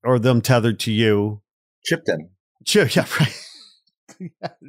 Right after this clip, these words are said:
Speaker 2: That's
Speaker 1: tag
Speaker 2: it.
Speaker 1: 'em with a, uh, with a,
Speaker 2: Just
Speaker 1: with
Speaker 2: tag
Speaker 1: a
Speaker 2: 'em.
Speaker 1: R F I D,
Speaker 2: Yeah, yeah, in here.
Speaker 1: uh, tag.
Speaker 2: If you can chip a dog, you can chip a kid.
Speaker 1: Hundred percent, hundred percent. But it's like, okay, fine. You know, like, fine. I can understand a rationale that
Speaker 2: Right.
Speaker 1: says, "No, no, I want my kid to have a phone that I can reach them. They can call home." I get it. Payphones don't exist anymore.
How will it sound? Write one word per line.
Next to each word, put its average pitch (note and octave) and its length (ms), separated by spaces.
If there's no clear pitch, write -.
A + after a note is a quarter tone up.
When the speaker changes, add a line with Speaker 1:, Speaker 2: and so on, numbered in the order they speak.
Speaker 2:
That's F3 440
Speaker 1:
tag - 380
Speaker 2:
it. E3 40
Speaker 1:
'em A#2 220
with C#3+ 100
a, C#3+ 40
uh, C3+ 40
with C3 180
a, C3 80
Speaker 2:
Just C3+ 140
Speaker 1:
with C#3+ 80
Speaker 2:
tag C4+ 240
Speaker 1:
a G#3+ 80
Speaker 2:
'em. A#2 120
Speaker 1:
R D#3+ 180
F C#3 140
I E3 120
D, - 60
Speaker 2:
Yeah, C3 40
yeah, E3 60
in E3 60
here. D#3 400
Speaker 1:
uh, C3+ 140
tag. C#3 380
Speaker 2:
If C#3+ 140
you F#3 100
can F#3+ 160
chip F3+ 200
a C#3+ 40
dog, A2 340
you F#2+ 60
can G#2 100
chip G#2 200
a - 40
kid. F2 300
Speaker 1:
Hundred E3 300
percent, A#2+ 500
hundred D3 240
percent. - 360
But F3+ 120
it's F3+ 180
like, E3 320
okay, D3+ 240
fine. B2 420
You D#3+ 80
know, D3+ 100
like, C#3 280
fine. G2 260
I B2+ 160
can D3+ 220
understand B2 580
a A2+ 40
rationale G#2+ 500
that F#2+ 80
Speaker 2:
Right. D#2+ 100
Speaker 1:
says, B2 200
"No, F#3 100
no, D3+ 80
I C3+ 160
want B2+ 200
my A#2 120
kid A#2 220
to A#2 60
have A2 180
a A2+ 80
phone A2 640
that A2 120
I G#2 100
can G#2+ 140
reach A2 220
them. A2 100
They G#2 140
can G#2 160
call G#2 200
home." G2 320
I G#2 100
get G2+ 300
it. G#2 160
Payphones A2 540
don't G#2+ 180
exist G#2 360
anymore. G#2 560